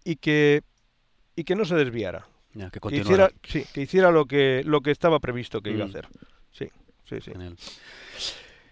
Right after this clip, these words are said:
Speaker 2: Íñigo, pues muchas gracias. ¿Dónde puede la gente, eh, saber más de ti, aprender sobre tu trabajo? ¿Tienes una página de Facebook o
Speaker 1: Sí,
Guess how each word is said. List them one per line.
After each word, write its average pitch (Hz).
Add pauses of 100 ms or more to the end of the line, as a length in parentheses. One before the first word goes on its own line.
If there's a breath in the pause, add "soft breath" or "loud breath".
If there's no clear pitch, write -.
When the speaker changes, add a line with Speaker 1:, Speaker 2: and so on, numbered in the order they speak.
(300 loud breath)
Speaker 2:
Íñigo, 135
pues 117
muchas 135
gracias. 135
¿Dónde 156
puede 175
la 151
gente, 131
eh, 113
saber 120
más 127
de 110
ti, 160
aprender 120
sobre 117
tu 120
trabajo? 139
¿Tienes 117
una 117
página 120
de 107
Facebook 135
o 113
Speaker 1:
Sí, 170